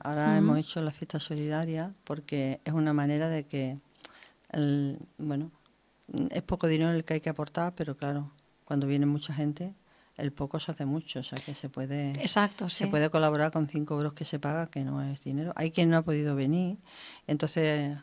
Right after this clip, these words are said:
Speaker 1: ha cogido la fila cero. Y, y bueno, a mí me gusta ver la sala con gente, pero si no la veremos mucha gente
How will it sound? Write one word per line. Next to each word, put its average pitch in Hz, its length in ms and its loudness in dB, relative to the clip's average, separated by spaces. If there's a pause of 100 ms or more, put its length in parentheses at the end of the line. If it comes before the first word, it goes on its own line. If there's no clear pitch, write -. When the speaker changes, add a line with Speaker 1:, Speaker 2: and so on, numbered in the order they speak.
(100)
Speaker 1:
ha 147 100 -4
cogido 143 280 -4
la 139 100 -2
fila 139 280 -4
cero. 175 340 -4 (640)
Y, 165 640 8 (480)
y 175 80 2
bueno, 151 300 0 (880)
a - 120 -2
mí 156 120 4
me 156 60 4
gusta 165 260 -4
ver 151 160 0
la 151 80 -2
sala 147 320 -2
con 143 180 -4
gente, 180 320 -2
pero 156 300 -4
si 135 240 -8
no 131 120 -4
la 135 80 -4
veremos 143 400 0
mucha 147 600 -4
gente 165 400 -6